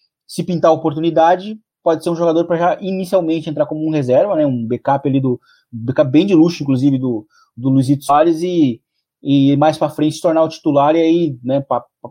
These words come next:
participar de uma transição até um pouco mais, mais suave. Mas eu acho que o time do Atlético de Madrid não vai ace-, não vai acelerar esse processo, mas como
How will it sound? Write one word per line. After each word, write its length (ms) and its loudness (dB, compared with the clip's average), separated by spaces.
participar 500 -2
de 80 -4
uma 240 2
transição 520 -2
até 120 -2
um 80 -4
pouco 200 -8
mais, 360 0
mais 220 0
suave. 400 2
Mas 160 0
eu 60 4
acho 200 2
que 80 -2
o 100 -6
time 180 -2
do 100 2
Atlético 320 -4
de 40 2
Madrid 180 0
não 80 -2
vai 140 4
ace-, 280 -4
não 140 -2
vai 140 2
acelerar 360 -2
esse 120 -6
processo, 500 -6
mas 160 -4
como 360 -2